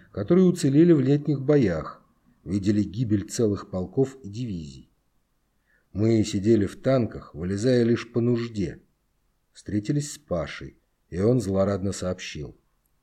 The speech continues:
"Летёха ты наш не из героев. Боится Князьков, даже ко мне привязываться перестал". Я тоже боялся.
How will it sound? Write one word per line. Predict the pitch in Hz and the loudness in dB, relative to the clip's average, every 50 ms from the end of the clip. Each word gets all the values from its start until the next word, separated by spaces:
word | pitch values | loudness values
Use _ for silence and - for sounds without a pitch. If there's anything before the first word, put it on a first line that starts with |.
| _ _ _ _ _ _ _ | _ _ _ _ _ _ _
"Летёха | 82 90 107 104 - 160 135 - - | -4 -4 -4 -2 0 0 0 0 -2
ты | - - 95 | -6 -6 -4
наш | 98 87 78 - - - _ 95 | -4 -4 -6 -8 -12 -14 _ -6
не | 101 117 135 | -4 -2 -2
из | 139 147 156 | -2 -2 0
героев. | 165 180 160 147 131 131 139 143 123 95 - - - - - - - _ _ _ _ _ _ _ _ - | 2 4 4 6 6 6 6 6 4 4 0 -4 -12 -20 -20 -20 -20 _ _ _ _ _ _ _ _ -20
Боится | - - 104 107 104 110 117 123 123 117 120 - 110 | -14 -12 -8 -6 -4 -2 0 0 0 0 -2 -4 -6
Князьков, | - - 104 90 - - - - 180 82 - - - _ _ - - _ _ - | -4 -2 -4 -4 -4 -6 -8 -6 -6 -6 -6 -8 -12 _ _ -20 -20 _ _ -16
даже | 87 92 101 107 101 | -14 -10 -10 -10 -10
ко | - _ - 131 113 | -8 _ 0 0 2
мне | 98 95 95 101 104 104 | 2 0 0 0 -2 -2
привязываться | - 104 107 107 104 92 85 76 82 76 73 - 85 | 0 0 2 2 2 0 0 -2 -6 -8 -8 -10 -12
перестал". | - - 85 87 80 - - - 80 85 78 - - _ _ _ _ _ _ _ _ _ _ _ _ _ _ _ _ _ _ _ _ _ _ _ _ _ _ _ _ _ _ _ _ _ _ _ _ _ _ _ _ - | -10 -10 -8 -8 -10 -10 -10 -10 -8 -8 -10 -10 -14 _ _ _ _ _ _ _ _ _ _ _ _ _ _ _ _ _ _ _ _ _ _ _ _ _ _ _ _ _ _ _ _ _ _ _ _ _ _ _ _ -10
Я | 90 95 113 139 151 | -4 0 2 2 2
тоже | 147 - 175 151 - 98 98 | 2 4 4 4 4 2 0
боялся. | 73 76 76 76 73 69 - - - - - - | -2 -6 -8 -8 -10 -10 -12 -14 -16 -20 -20 -20